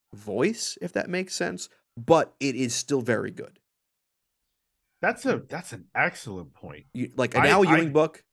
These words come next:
Speaker 1: I can tell you
Speaker 2: Yeah.
Speaker 1: that's an Al Ewing book without, you know, I could probably tell you it's a Hickman book. I can definitely tell you when there's a Bendis book. But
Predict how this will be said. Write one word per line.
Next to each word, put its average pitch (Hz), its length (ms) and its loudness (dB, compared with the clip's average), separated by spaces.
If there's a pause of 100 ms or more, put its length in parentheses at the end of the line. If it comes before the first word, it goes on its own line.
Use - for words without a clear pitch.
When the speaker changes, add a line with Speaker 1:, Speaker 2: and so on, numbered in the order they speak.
(140)
Speaker 1:
I 131 120 6
can 135 180 -4
tell 131 160 2
you 120 80 4
Speaker 2:
Yeah. 113 60 2
Speaker 1:
that's 104 160 -4
an 117 60 -4
Al 104 140 -2
Ewing 90 240 -8
book - 220 -12
without, 107 540 -4 (640)
you 113 80 -4
know, 110 100 -2
I 113 80 4
could 117 160 -4
probably 143 280 4
tell 127 180 0
you 117 80 0
it's 107 140 -4
a - 20 -8
Hickman 113 300 -10
book. - 260 -20 (320)
I - 80 -12
can 110 160 -16
definitely 117 300 2
tell 110 160 -2
you 101 60 -2
when 101 100 -6
there's 110 160 -8
a 104 40 -8
Bendis 98 320 -8
book. - 240 -16 (680)
But 110 280 0